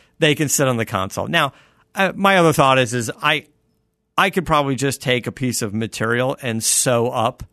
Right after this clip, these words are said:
um, just a little cover for it. Not that I would really use it. I'd, I'd put it in the center console,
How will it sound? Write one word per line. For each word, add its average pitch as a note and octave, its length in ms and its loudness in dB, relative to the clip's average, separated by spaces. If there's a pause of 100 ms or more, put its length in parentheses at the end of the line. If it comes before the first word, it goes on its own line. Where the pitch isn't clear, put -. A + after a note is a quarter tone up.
(500)
um, G#2+ 460 -2 (120)
just D3 300 0
a C#3 80 0
little C3 240 2
cover C3 380 0
for A3+ 280 0
it. B3 120 -2 (400)
Not B3+ 220 2
that A#3+ 100 4
I G#3 60 6
would F3 160 4
really D3+ 240 6
use C3 220 6
it. A#2 80 4
I'd, B2+ 240 0
I'd D#3 200 -2
put G3+ 180 2
it A3+ 80 -2
in A3+ 40 -6
the A3+ 80 2
center B2 300 2
console, A#2 580 -2